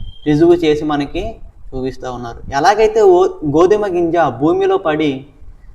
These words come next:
చనిపోకుండా అది ఎలాగైతే నిలిచిపోద్దో, దాని యొక్క సారం ఎంత మాత్రం, దాని యొక్క విలువ అనేది లేదనేటువంటి విషయాన్ని ఇక్కడ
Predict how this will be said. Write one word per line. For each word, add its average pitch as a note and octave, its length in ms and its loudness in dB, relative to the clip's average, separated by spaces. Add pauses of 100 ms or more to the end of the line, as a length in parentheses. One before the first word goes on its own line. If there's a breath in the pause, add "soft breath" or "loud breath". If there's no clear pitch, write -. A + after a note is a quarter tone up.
(300)
చనిపోకుండా G#4 840 4
అది G4 180 6
ఎలాగైతే F4 440 2
నిలిచిపోద్దో, E3+ 680 -2
దాని D3+ 240 -2
యొక్క C#3+ 220 -8
సారం D3+ 480 4
ఎంత C#3+ 220 -4
మాత్రం, D#3 360 -2
దాని D3 120 -4
యొక్క C#3 140 -12
విలువ C#3 280 -2
అనేది D3 300 -4
లేదనేటువంటి C3+ 880 -8
విషయాన్ని C#3 360 -8
ఇక్కడ B2 320 -10